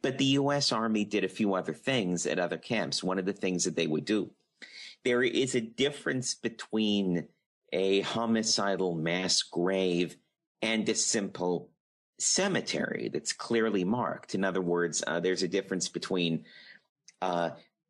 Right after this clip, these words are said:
murdering three thousand people and burying them under the earth and not telling anyone they're there,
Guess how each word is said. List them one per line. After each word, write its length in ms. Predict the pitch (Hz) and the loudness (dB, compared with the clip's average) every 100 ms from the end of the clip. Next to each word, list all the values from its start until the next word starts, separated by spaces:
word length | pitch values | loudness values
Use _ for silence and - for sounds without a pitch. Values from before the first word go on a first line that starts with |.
| - - | -16 -6
murdering 840 | 110 107 107 110 107 101 98 98 - | 0 2 4 2 2 2 2 0 -2
three 280 | - 101 104 | -6 0 0
thousand 400 | 104 92 85 87 | 2 -2 0 -2
people 520 | 87 113 110 101 98 - | 0 2 2 2 0 0
and 180 | 92 85 | -2 0
burying 400 | 95 101 95 95 | 0 2 2 0
them 160 | 90 | 0
under 220 | 90 87 | 0 0
the 180 | 87 87 | 0 2
earth 260 | 87 90 - | 2 0 -2
and 120 | 85 | -2
not 200 | 90 87 | -2 -2
telling 300 | - 90 87 | -2 0 2
anyone 280 | 87 85 82 | 0 0 0
they're 100 | 82 | 0
there, 400 | 95 98 87 | 0 0 -2